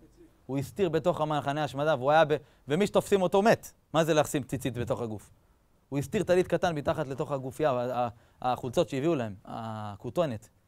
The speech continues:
של העבודה, הוא הסתיר אותה. הוא היה עם הציצית ככה בחוץ, כן? הוא אומר לו, הנאצי, "תוריד את הבגד המטופש, את החוטים האלה, תוריד, תוריד." עכשיו, הוא לא יודע, הוא לא, יש כאלה מבינים, יש כאלה לא. "תוריד את הדבר הזה." פתאום ההוא,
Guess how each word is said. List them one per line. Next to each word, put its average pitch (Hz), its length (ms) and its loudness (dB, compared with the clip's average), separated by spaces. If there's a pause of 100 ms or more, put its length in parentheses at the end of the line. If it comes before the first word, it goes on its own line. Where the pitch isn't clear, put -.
(100)
של 113 140 -6
העבודה, 117 360 0 (400)
הוא 123 100 -8
הסתיר 170 260 -4
אותה. 113 200 -6 (1120)
הוא 127 120 -2
היה 156 80 4
עם 170 100 0
הציצית 139 340 -6
ככה 131 240 -2
בחוץ, 110 320 -6
כן? 139 160 -8 (1600)
הוא 113 80 -6
אומר 160 160 -2
לו, 156 100 2
הנאצי, 156 320 -2
"תוריד 160 240 0
את 180 60 -2
הבגד 160 320 2
המטופש, 131 380 -4
את - 40 -8
החוטים 113 360 -6
האלה, 101 100 -10
תוריד, 131 220 -8
תוריד." 135 200 -6 (160)
עכשיו, - 160 -20
הוא 117 80 -8
לא 151 40 0
יודע, 131 180 -4
הוא 110 280 -8
לא, 135 400 -2
יש 127 100 -12
כאלה 135 220 -2
מבינים, 135 340 -2
יש 113 100 -6
כאלה 156 200 -2
לא. 180 160 -2 (480)
"תוריד 185 200 6
את 214 60 2
הדבר 185 340 10
הזה." 107 180 0 (1000)
פתאום 147 380 0
ההוא, 135 320 0